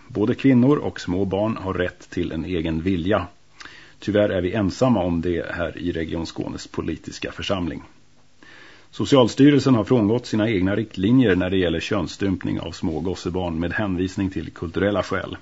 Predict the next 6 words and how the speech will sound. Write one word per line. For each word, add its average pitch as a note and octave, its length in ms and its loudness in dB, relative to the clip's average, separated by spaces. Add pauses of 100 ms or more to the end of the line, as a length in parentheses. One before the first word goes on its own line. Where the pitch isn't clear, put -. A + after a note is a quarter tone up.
(720)
Oskuldsoperationer G2 1300 0
är G2 240 0
betingade F#2+ 500 -2
av F#2 80 -4
samma G#2 300 -2
skäl C3+ 380 0